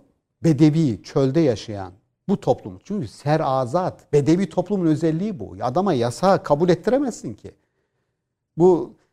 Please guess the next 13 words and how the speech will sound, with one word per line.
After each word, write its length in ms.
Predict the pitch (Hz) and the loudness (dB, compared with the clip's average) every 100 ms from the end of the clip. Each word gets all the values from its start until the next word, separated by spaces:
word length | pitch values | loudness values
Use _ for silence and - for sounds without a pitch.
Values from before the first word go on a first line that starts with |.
| _ | _
meşhurdur 480 | 156 160 - 185 240 | 2 2 2 2 2
ya, 420 | 233 127 107 113 | 4 4 4 0
anlatırlar. 560 | - 147 156 196 151 110 | 0 2 2 0 0 2
Erzurum'daki 600 | 131 139 151 160 151 165 | 2 2 0 2 2 -2
teyzeye 600 | - 156 151 160 165 170 | 0 2 4 4 4 2
"Kırmızı 340 | 170 151 156 151 | 0 0 2 0
ışıkta 420 | 151 - 156 135 | -4 0 0 2
dur." 260 | 160 143 | 0 0
demek 300 | 135 160 175 | 0 2 0
gibi 220 | 165 170 160 | 0 0 -2
bir 60 | |
şey 260 | 143 214 254 | -2 -2 0
yani. 340 | 190 110 101 | 0 -2 -6